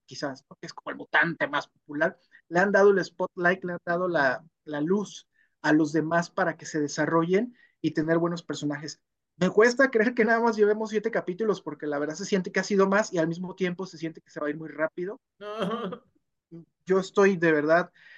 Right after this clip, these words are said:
Speaker 1: muy contento. Creo que como fans, este es uno de los casos donde hay que disfrutar la serie. Al principio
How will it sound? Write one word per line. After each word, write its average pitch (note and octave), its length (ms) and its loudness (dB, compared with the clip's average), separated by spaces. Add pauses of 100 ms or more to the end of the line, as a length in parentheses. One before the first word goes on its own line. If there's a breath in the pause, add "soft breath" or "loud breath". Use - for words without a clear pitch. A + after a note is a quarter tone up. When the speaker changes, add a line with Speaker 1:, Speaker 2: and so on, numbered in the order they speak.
(180 loud breath)
Speaker 1:
muy G#3 340 2
contento. F#3+ 480 -2
Creo A3+ 140 -8
que D4 100 -16
como F#3 220 -10
fans, - 540 -8 (200)
este G#3 400 -4
es G3 120 -12
uno G#3+ 140 -8
de G3+ 60 -6
los E3+ 200 -8
casos F3 360 -4
donde D#3+ 220 -4
hay D#3 100 -2
que F#3+ 120 -8
disfrutar D3+ 500 -6
la E3+ 100 -6
serie. F#3 420 0
Al D#3+ 180 0
principio F#3 680 -2